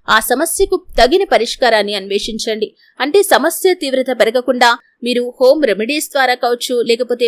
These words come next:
వైద్యున్ని సంప్రదించడం ద్వారా కావచ్చు, మీరు సమస్యకి పరిష్కారాన్ని అన్వేషించడానికి ప్రయత్నం చేయండి. అలాగే వారికి పౌష్టిక ఆహారాన్ని అందించడానికి ప్రయత్నం చేయండి. వారిని మీరు నెగ్లెక్ట్ చేశారంటే, అంటే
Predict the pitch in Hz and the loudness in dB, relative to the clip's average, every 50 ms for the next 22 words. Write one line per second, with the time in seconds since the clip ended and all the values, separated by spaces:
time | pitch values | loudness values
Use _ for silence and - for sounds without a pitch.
0 | 220 196 175 196 208 - - 294 269 - 269 - 247 190 202 214 240 233 240 233 | 0 0 0 0 -2 -4 -6 -6 -6 -4 -4 -2 -4 -4 -4 -6 -10 -10 -10 -10
1 | 226 - - 233 220 220 220 214 214 214 208 - 202 214 226 - - 370 453 571 | -10 -8 -8 -8 -6 -2 -2 0 0 0 0 0 -2 -2 -2 -2 0 2 2 2
2 | - _ _ _ _ _ _ - 240 247 262 254 254 247 - - - 262 208 233 | 0 _ _ _ _ _ _ -8 -4 -4 -2 -4 -4 -8 -8 -4 -2 -2 0 0
3 | 302 - - - 392 - 359 370 - 185 202 247 - - - 277 269 262 240 254 | -2 -2 -2 -2 -2 0 0 0 0 0 0 -2 -4 -4 -2 0 0 0 0 0
4 | 254 233 175 180 208 247 269 - 302 269 - - 269 240 240 233 262 233 - 220 | 0 -2 -2 0 0 0 0 -2 -6 -6 -6 -4 -4 -4 -6 -6 -8 -4 -2 -2
5 | 220 220 262 247 240 233 - 262 254 262 262 339 403 508 - _ _ _ _ _ | -4 -4 -6 -10 -10 -6 -4 -4 -2 0 0 0 0 0 -2 _ _ _ _ _
6 | - 233 262 359 392 381 403 339 311 302 294 320 302 294 277 - 269 262 320 - | 2 4 4 4 4 4 4 4 4 2 2 -2 -2 -2 0 2 4 4 4 2
7 | - - 392 370 359 302 226 214 220 - 285 285 277 269 262 254 202 185 202 240 | 0 0 0 2 4 4 4 4 2 0 -4 -4 -4 -4 -2 -2 -4 -2 -4 -6
8 | 254 262 - - 285 262 254 - 262 - 240 226 226 - 262 233 233 - - 247 | -6 -6 -6 -6 -6 -6 -6 -8 -6 -4 -4 -4 -4 -6 -8 -10 -8 -6 -4 -4
9 | 240 240 233 233 226 - - - 247 262 311 339 381 403 392 339 349 330 320 294 | -4 -4 -6 -10 -10 -12 -4 2 4 4 6 4 4 2 0 0 0 0 0 0
10 | 247 214 208 208 302 349 370 - - 269 226 - - 240 220 220 208 202 220 202 | 0 -2 -2 -2 -2 -2 -2 2 2 2 2 4 2 0 0 0 0 0 0 0
11 | - - 247 277 269 | 2 0 0 2 2